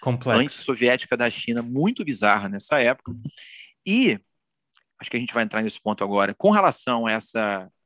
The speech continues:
Speaker 2: a essa ascensão de um neoconservadorismo que você comentou, né? De um, de, de grupos fundamentalistas cristãos, né? Porque as pessoas
Speaker 1: Com
Speaker 2: acham que
Speaker 1: certeza.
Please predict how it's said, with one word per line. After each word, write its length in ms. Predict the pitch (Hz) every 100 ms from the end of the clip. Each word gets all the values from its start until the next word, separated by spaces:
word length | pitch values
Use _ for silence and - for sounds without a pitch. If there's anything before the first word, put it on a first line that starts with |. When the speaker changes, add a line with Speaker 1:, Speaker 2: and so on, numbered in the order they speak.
| _
Speaker 2:
a 60 | 90
essa 240 | 101 -
ascensão 640 | 107 110 101 110 113 107 98
de 140 | 101
um 80 | 98
neoconservadorismo 960 | 113 127 - 113 110 110 98 98 107 107
que 80 |
você 200 | 98 - 110
comentou, 760 | 98 92 104 117 139 113 92 _ - - - -
né? 240 | 110 135 - _ _ _
De 120 | 107
um, 140 | 107 98
de, 160 | 104
de 140 | 95 101
grupos 300 | 123 151 156
fundamentalistas 760 | - 208 208 214 196 240 - 277
cristãos, 540 | 330 330 - 185 165
né? 100 | 135
Porque 140 | 170 131
as 60 |
pessoas 260 | - 175 214
Speaker 1:
Com 60 | 196
Speaker 2:
acham 100 | 247
que 80 | 180
Speaker 1:
certeza. 140 | 196